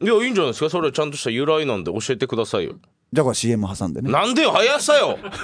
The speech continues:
Speaker 2: <laughs> いや、そういうやり方もあるだろ、お前。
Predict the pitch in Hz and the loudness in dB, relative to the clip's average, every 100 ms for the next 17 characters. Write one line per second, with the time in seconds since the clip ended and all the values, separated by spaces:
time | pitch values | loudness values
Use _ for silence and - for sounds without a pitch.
0 | - 139 - - - - - 165 151 - | -8 -10 -10 -20 -20 -18 -14 -12 -12 0
1 | 147 131 240 349 370 254 - 269 294 285 | 2 4 4 6 4 4 2 2 2 4
2 | 320 202 170 202 269 339 254 87 | 4 2 0 0 0 -2 -4 -8